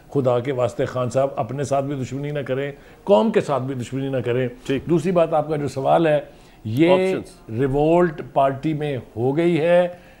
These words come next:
Speaker 1: जिसमें इसके लिए चाहे आप अलीम खा-, अलीम खान साहब का जो पास्ट टेंस का इस्तेमाल है, उसको सामने रख लें, चाहे इमरान खान, इस्माइल की कोशिशों का, उनको मनाने का फैसला सामने रख लें, चाहे क्रिमिनल खामोशी इस वक्त मैं कहूँगा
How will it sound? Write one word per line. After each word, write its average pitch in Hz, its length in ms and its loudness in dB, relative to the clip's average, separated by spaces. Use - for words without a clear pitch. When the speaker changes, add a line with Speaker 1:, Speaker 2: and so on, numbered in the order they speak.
Speaker 1:
जिसमें 143 300 -4
इसके 156 260 -2
लिए 151 220 0
चाहे 151 300 0
आप 151 180 0
अलीम 143 220 -4
खा-, 135 260 -6
अलीम 143 320 -2
खान 135 280 -4
साहब 139 260 -2
का 147 400 0
जो 156 80 2
पास्ट 151 520 -2
टेंस 160 260 -2
का 160 140 0
इस्तेमाल 131 460 -2
है, 135 80 0
उसको 131 360 -4
सामने 160 360 -2
रख 160 180 -2
लें, 165 260 -2
चाहे 151 180 2
इमरान 143 280 -4
खान, 139 320 -4
इस्माइल 139 320 -4
की 139 140 -8
कोशिशों 131 440 -6
का, 139 100 -6
उनको 135 220 -4
मनाने 123 360 -4
का 165 160 2
फैसला 147 360 -2
सामने 156 380 -2
रख 156 120 -8
लें, 160 240 -4
चाहे 170 380 4
क्रिमिनल 277 420 6
खामोशी 175 520 0
इस - 300 -2
वक्त 160 180 2
मैं 151 100 -2
कहूँगा 135 560 -2